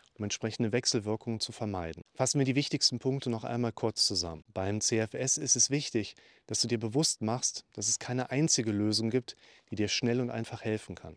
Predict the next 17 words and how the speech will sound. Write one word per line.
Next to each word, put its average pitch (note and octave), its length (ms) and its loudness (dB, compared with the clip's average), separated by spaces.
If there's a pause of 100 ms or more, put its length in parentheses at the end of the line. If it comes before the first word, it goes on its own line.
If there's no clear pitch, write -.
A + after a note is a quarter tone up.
(140)
Es - 80 4
gibt - 160 -4
viele F3+ 240 4
verschiedene C3 440 2
Symptome A2+ 560 4
und G#2+ 200 -4
auch A2 80 -2
Behandlungsmöglichkeiten, G#2 1400 -2
die G#2 60 0
du F#2+ 80 0
ausprobieren G#2 680 0
kannst, B2 340 -2
um A2+ 60 -2
deine A2 220 0
Symptome A2+ 480 -2
zu - 160 0
lindern G#2+ 440 0